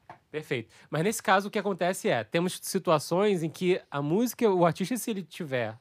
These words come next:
um poder de segurar aquilo ali e falar, "Não, é, é, é uma criação cem por cento minha, quem quer que vai entrar vai fazer só o arranjo", é uma situação. Agora, se ele falar, "Não, pera, tem alguém entrando pra produzir beat,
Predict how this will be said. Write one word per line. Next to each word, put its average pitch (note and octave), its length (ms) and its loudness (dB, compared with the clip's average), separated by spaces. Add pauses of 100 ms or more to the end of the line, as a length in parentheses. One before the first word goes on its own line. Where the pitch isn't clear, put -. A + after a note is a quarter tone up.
(200)
um C3 100 -10
poder A#2 440 -6 (400)
de A#2+ 140 -10
segurar C#3+ 520 0
aquilo C3+ 200 -2
ali C3 160 0
e A#2+ 40 -2
falar, A#2+ 340 2
"Não, B2 320 0
é, A#2+ 480 -4
é, B2 100 -8
é A#2 40 -4
uma C3 140 -6
criação B2+ 440 -4
cem C3+ 160 -8
por C3 160 -12
cento A#2+ 260 -10
minha, D3 280 -2
quem A#2+ 140 -8
quer B2+ 120 -2
que B2+ 100 -10
vai B2 140 -2
entrar A#2 220 -6
vai A2+ 120 -4
fazer A#2 220 -8
só C#3+ 280 0
o C3 100 2
arranjo", B2+ 560 -2 (420)
é B2 120 0
uma C3+ 180 0
situação. D#3+ 560 -2 (280)
Agora, B2 480 4 (100)
se - 160 -4
ele D3 100 2
falar, C#3 260 4
"Não, D3 220 4
pera, A#2+ 400 0 (100)
tem D3 100 0
alguém C3+ 200 2
entrando D#3+ 280 0
pra D#3 120 -6 (180)
produzir C3 400 -6
beat, A#2+ 440 -6